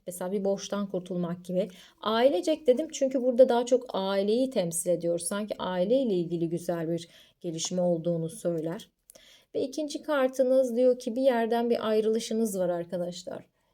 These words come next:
Yani, e, nereden ayrılıyorsunuz bilemem. İş değişikliği olabilir. Gerçekten seyahat maksatlı da bir yerden ayrılabilirsiniz. Taşınmak olur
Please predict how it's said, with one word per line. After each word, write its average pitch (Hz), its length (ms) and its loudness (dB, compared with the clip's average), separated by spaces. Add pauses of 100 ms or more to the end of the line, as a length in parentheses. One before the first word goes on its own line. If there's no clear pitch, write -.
(100)
Yani, 247 500 0 (460)
e, 196 280 -4
nereden 240 360 0
ayrılıyorsunuz 233 960 0
bilemem. 202 460 -2
İş 214 260 -6
değişikliği 208 640 -4
olabilir. 202 1000 -6
Gerçekten 208 680 -6
seyahat 196 840 -6 (380)
maksatlı 185 680 -8
da 190 160 0
bir 190 60 -6
yerden 190 440 -2
ayrılabilirsiniz. 196 1200 -6
Taşınmak 185 760 -4
olur 190 380 0